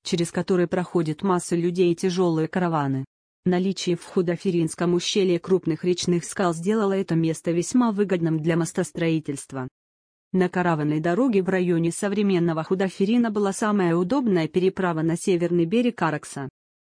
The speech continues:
Завоеватели разного калибра рассматривали ее как плацдарм для вторжения в Закавказье, а карабахские купцы — как дорогу в большой мир.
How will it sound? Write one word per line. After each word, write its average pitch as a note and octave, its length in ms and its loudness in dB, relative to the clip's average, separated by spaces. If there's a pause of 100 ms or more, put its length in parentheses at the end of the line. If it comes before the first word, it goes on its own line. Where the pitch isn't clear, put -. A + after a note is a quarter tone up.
Завоеватели E3+ 760 0
разного E3 480 0
калибра F3 420 0
рассматривали F3+ 680 0
ее E3+ 320 2
как F3+ 220 -6
плацдарм F#3 520 -2
для E3+ 160 -2
вторжения D#3 640 0
в D3 60 -8
Закавказье, C#3 800 -4 (160)
а F3 100 0
карабахские F#3 720 -2
купцы — D3+ 580 -4 (220)
как G#3 180 0
дорогу F3+ 360 0
в E3+ 100 -4
большой F3+ 440 2
мир. D3 380 0